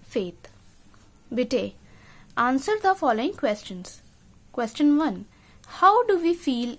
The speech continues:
in the company of our parents? Answer. We feel safe in the company of our parents. Question two. How does your mother look after you when you are not well? Answer.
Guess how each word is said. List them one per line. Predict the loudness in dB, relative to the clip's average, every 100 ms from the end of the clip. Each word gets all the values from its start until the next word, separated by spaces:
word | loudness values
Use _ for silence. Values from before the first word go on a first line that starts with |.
| -6
in | -2
the | -2 -2
company | -4 -2 -2 0 0
of | 0
our | -2 -2 -2
parents? | -2 -6 -6 -12 -14 -18 -20 -20 -20 -20 -12
Answer. | -8 -6 -2 -2 -2 -6 -20 -20 -16 0
We | 2 2
feel | 2 0 0
safe | -2 -4 -4 -8 -8
in | -4 -4
the | -2
company | -4 -2 0 2
of | 0 -2
our | -2 -2 -2 -4 -18 -14
parents. | -14 -14 -18 -20 -20 -20 -20 -20 -20 -20 -20 -20 -20 -20 -20 -20 -6
Question | -6 -4 0 0
two. | 2 0 -4 -16 -20 -20 -20 _ -6 2
How | 4 4
does | 2 0 0
your | 0
mother | 0 0 -2
look | -2 -2 2
after | 2 2 -4
you | -2 -2 -4 -8 -16 -12
when | -6 -4 -4
you | -2 0
are |
not | 0 -2 -4 -6
well? | 2 2 2 -4 -16 -20 -20 -20 -20 -4
Answer. | 0 0 -2 -2